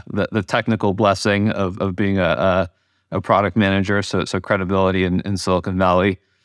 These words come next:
Uh, and then, uh, saw that a lot of the smartest folks,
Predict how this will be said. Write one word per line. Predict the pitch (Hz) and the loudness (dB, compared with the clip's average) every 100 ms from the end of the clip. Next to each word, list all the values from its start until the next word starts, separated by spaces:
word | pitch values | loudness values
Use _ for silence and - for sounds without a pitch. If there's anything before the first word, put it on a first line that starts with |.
| _ - | _ -6
Uh, | - 98 92 90 82 98 - | 0 2 2 2 0 0 -2
and | 101 98 | -2 0
then, | 101 95 95 | 0 2 0
uh, | 98 92 92 85 90 76 - | 0 0 0 0 0 -2 -6
saw | - 110 98 | -2 2 2
that | 98 98 - | 2 0 0
a | 101 | 0
lot | 98 98 98 | 2 2 2
of | 98 90 | 0 -4
the | 98 95 92 95 90 - _ _ - | 0 0 2 0 -2 -6 _ _ -12
smartest | - 107 101 98 - | -4 2 2 0 -2
folks, | 104 95 - - - | -2 -2 -2 -6 -6